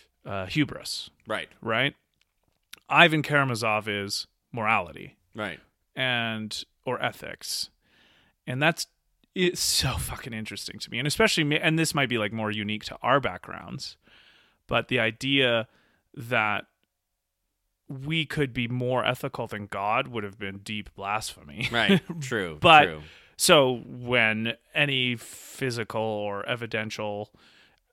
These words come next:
Speaker 1: uh, thing of quote unquote evil happens in the world, the kind of m-, mental gymnastics that the adults in our life went through <laughs> to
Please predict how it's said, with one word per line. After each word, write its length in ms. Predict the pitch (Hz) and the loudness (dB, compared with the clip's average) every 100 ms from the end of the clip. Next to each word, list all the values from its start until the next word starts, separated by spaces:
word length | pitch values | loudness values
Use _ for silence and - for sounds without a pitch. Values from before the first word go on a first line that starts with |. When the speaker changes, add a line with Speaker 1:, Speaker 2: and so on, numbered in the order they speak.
| - | -10
Speaker 1:
uh, 160 | 113 104 | -6 -6
thing 280 | - 113 104 | -6 -6 -6
of 260 | 92 - _ _ | -8 -12 _ _
quote 180 | - 117 | -6 -6
unquote 300 | 104 107 98 | -4 -6 -8
evil 380 | 175 156 135 117 | -4 -4 2 2
happens 400 | 110 101 104 104 | 2 -2 -4 -8
in 80 | 101 | -8
the 60 | 98 | -8
world, 400 | 101 98 98 - | -6 -6 -8 -12
the 60 | |
kind 280 | - - 165 | -10 -2 0
of 120 | 98 98 | -2 -6
m-, 200 | 107 90 _ 139 | -10 -12 _ -12
mental 880 | 151 151 151 143 135 123 101 95 - _ _ - | -4 0 2 0 -2 -2 -4 -6 -16 _ _ -14
gymnastics 880 | 135 139 120 117 117 - 104 95 - | -6 -4 2 2 2 0 -6 -10 -10
that 240 | 98 92 - - | -8 -10 -12 -16
the 240 | - 127 | -6 -2
adults 320 | 110 104 104 113 | -2 -2 -6 -8
in 60 | |
our 140 | 104 101 | -6 -6
life 240 | 98 - | -8 -8
went 220 | 110 104 | -10 -10
through 220 | - 139 | -8 -4
<laughs> 160 | - 208 | 4 4
to 420 | - - 151 117 | 4 2 2 0